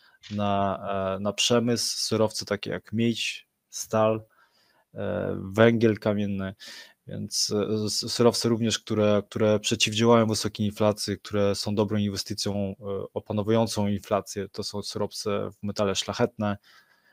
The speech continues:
E, dobrze mogą się zachowywać z uwagi właśnie na to zdarzenie geopolityczne, surowce rolne. E, w momencie, kiedy mamy bardzo wysoki poziom,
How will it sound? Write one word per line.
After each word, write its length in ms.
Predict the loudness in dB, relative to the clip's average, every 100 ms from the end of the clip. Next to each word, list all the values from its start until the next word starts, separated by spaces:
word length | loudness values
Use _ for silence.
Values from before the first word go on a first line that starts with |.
| _
E, 300 | -2 2 2
dobrze 320 | 6 8 8 6
mogą 240 | 6 4
się 80 | 2
zachowywać 600 | 0 2 0 2 0 -2
z 100 | 0
uwagi 340 | 4 2 2
właśnie 320 | -2 -4 -4
na 80 | -6
to 120 | -6
zdarzenie 360 | -6 -4 -2 -2
geopolityczne, 640 | -2 -2 -4 -6 -6 -4 -4
surowce 420 | -2 -4 -4 -2
rolne. 360 | -2 -4 -8 _ -18 -16 -16 -18 -20 -8
E, 380 | -2 0 2 0 -2 -4 -10 -20
w 100 | -6
momencie, 640 | 4 6 8 6 6 4 4 -2 0
kiedy 260 | 2 4
mamy 320 | 6 6 6
bardzo 360 | 8 8 8 4
wysoki 400 | 4 2 0 2
poziom, 500 | 4 6 6 4 0